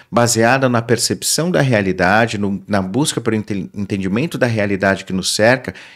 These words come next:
e não só nesse entendimento intelectual, mas também na atuação sobre esse, esse, essa realidade que nos cerca,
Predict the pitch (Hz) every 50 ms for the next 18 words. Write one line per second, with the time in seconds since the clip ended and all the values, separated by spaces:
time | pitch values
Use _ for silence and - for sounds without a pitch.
0 | _ - 123 127 147 175 185 180 - - 160 151 147 131 120 120 - 113 110 98
1 | - 104 101 92 98 92 92 98 107 123 123 120 - 104 98 92 - - - -
2 | - 110 - 117 104 101 95 - - 98 95 110 131 139 127 - - - - -
3 | _ - 117 117 - - 113 104 98 113 127 147 147 120 - - - - - _
4 | _ _ - - 107 110 110 113 120 135 139 143 - - - 165 190 175 143 -
5 | - - - - 160 180 190 175 - - - - - 123 120 120 117 107 104 104
6 | 98 95 92 92 - - _ _ _ _ _ _ _ _ _ _ _ - 110 107
7 | 107 104 - - 117 107 101 - - - 107 101 - - - 107 101 98 95 92
8 | 95 98 - _ _ _ _ _ - - 95 95 - 117 104 95 104 101 98 95
9 | 92 101 101 104 107 104 95 - - - 101 95 90 - - - 104 117 139 139
10 | 143 - 101 92